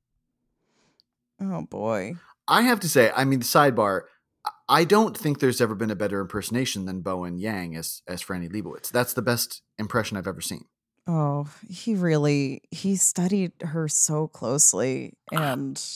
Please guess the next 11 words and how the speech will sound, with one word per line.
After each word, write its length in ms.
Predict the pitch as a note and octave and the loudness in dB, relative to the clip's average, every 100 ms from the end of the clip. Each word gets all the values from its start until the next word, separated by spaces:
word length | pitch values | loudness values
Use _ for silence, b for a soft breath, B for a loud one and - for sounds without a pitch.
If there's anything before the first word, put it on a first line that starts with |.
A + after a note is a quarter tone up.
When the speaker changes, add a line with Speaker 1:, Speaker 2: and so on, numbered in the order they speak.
| - - | -14 -8
Speaker 2:
I 140 | C#3 | -8
can't 560 | C#3+ - - C#3+ D3+ F3 | -8 -14 -12 -6 -4 -4
Speaker 1:
it, 60 | |
Speaker 2:
believe 400 | E3 G#2+ B2+ C#3 | -6 -4 -4 -6
it. 120 | - - _ _ _ - | -10 -16 _ _ _ -8
Speaker 1:
it 160 | F#3+ - | -6 -4
really, 800 | F3+ G3 F#3 F3 D#3+ D#3 D#3 - _ _ _ | -2 0 0 0 -2 -4 -8 -16 _ _ _
she 300 | - - D4 | 0 4 8
also, 240 | F4 - B3 | 8 8 8
I 80 | |
believe, 680 | F#3 E3+ D#3 D#3+ D#3 C#3+ - | 6 2 2 0 -2 -4 -14